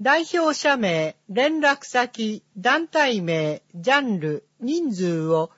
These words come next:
はがきでわんぱくフェスティバル事務局、子育て支援課内へ。応募多数の場合、抽選となります。子育て支援課、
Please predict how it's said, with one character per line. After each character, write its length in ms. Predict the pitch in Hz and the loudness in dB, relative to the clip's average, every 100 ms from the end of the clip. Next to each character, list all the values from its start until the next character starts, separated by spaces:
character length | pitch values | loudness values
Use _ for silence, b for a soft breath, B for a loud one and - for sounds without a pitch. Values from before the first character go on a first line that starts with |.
| b b | b b
は 160 | - 254 | -2 0
が 180 | 302 | 2
き 220 | 311 277 240 | 0 -4 0
で 300 | 247 233 - | 2 2 -2
わ 200 | 214 302 | 2 2
ん 80 | 339 | 2
ぱ 180 | 339 320 | -2 -2
く 160 | 320 | -4
フ 120 | 285 | -4
ェ 80 | 311 | -4
ス 120 | - | -4
テ 120 | - 196 | -6 -2
ィ 20 | |
バ 160 | 175 | 0
ル 160 | 160 156 | 0 -2
事 100 | 156 | -4
務 140 | 180 226 | -2 -2
局、 520 | 190 156 - 143 - _ _ _ _ | -2 -4 -4 -10 -10 _ _ _ _
子 140 | - 226 | -4 -2
育 340 | 320 302 285 | -2 0 0
て 160 | 285 254 | 0 -4
支 240 | - 233 | 0 2
援 160 | 233 226 | 2 0
課 240 | - 202 | -2 -2
内 340 | 151 135 131 _ _ _ | -2 -8 -10 _ _ _
へ。 260 | 170 143 _ _ _ _ _ _ _ _ - | -6 -6 _ _ _ _ _ _ _ _ 0
応 200 | 262 339 | 2 2
募 180 | 339 330 | 0 2
多 180 | 294 | 0
数 300 | 285 320 302 | 0 -4 -2
の 160 | 226 165 | 0 -2
場 260 | 139 151 151 | 0 0 0
合、 40 | 151 170 _ | -2 -4 _
抽 200 | - 294 | -8 -6
選 300 | 320 320 269 | -4 -2 -2
と 220 | 254 226 208 | -2 -2 0
な 160 | 190 | 0
り 120 | 170 | -2
ま 200 | 147 151 | -4 -8
す。 240 | - - _ _ _ _ _ _ _ _ _ | -10 -16 _ _ _ _ _ _ _ _ _
子 160 | 277 | -2
育 360 | 262 359 339 320 | 0 0 2 0
て 200 | 311 294 | 2 -2
支 240 | - 254 | -2 2
援 240 | 247 240 233 | 2 2 -4
課、 360 | - 202 196 | -2 0 0